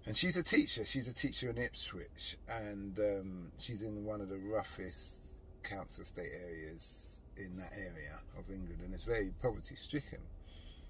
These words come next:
And her father and her mother say that she's not living to her full potential.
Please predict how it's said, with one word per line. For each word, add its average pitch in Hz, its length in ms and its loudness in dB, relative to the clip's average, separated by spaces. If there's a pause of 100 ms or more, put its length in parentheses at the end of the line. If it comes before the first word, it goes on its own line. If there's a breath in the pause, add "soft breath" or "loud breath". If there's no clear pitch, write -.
(520 loud breath)
And 120 340 0 (160)
her 127 220 8
father 117 600 6
and 101 140 0
her 107 140 2
mother 113 320 2
say 101 260 2
that 98 160 -2
she's 107 220 0
not 123 160 -2 (100)
living 110 300 -2
to 110 120 -2
her 110 140 2
full 104 240 -2
potential. - 680 -2